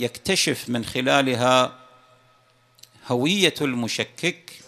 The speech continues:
سيرته وسلوكه العام.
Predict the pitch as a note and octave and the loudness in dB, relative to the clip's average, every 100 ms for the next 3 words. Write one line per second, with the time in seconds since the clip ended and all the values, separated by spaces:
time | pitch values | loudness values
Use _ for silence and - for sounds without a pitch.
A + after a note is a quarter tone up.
0 | - _ _ _ _ _ - - C#3+ C3+ | -20 _ _ _ _ _ -4 -2 2 2
1 | F3+ F3 C3 A2+ F#2 - _ _ _ _ | 2 0 -6 -8 -12 -20 _ _ _ _
2 | _ _ _ _ _ _ _ _ _ _ | _ _ _ _ _ _ _ _ _ _
3 | _ _ - A#2+ - C3 C3 E3+ - C#3+ | _ _ -4 -2 0 0 2 0 0 0
4 | C3+ A#2 A2+ G#2+ | 0 2 0 0